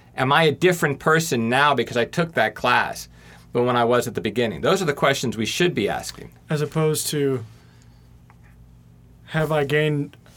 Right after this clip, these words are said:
Speaker 2: information that will be a means to some other ends? Yeah.
Speaker 1: Right, exactly. And then once, once those other ends are gained,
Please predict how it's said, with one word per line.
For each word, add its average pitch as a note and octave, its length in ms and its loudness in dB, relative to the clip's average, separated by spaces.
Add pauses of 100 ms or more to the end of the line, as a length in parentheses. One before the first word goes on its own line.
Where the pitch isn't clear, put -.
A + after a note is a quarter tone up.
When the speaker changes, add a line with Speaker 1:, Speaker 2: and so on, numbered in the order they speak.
(520)
Speaker 2:
information D3+ 760 0
that D3 140 0
will C#3 80 4
be C#3+ 180 2
a C3+ 60 2
means C3+ 680 -2 (420)
to - 120 -6
some C3+ 280 -2
other B2+ 220 -2
ends? A#2 460 -6 (800)
Yeah. C#3 80 0
Speaker 1:
Right, A#2 140 0 (260)
exactly. C#3 500 0
And C3+ 160 -2
then C#3+ 260 0 (400)
once, E3+ 420 0 (200)
once F3 280 2
those D3+ 240 2
other D3+ 240 4
ends C#3 260 2
are A#2+ 60 2
gained, B2 640 0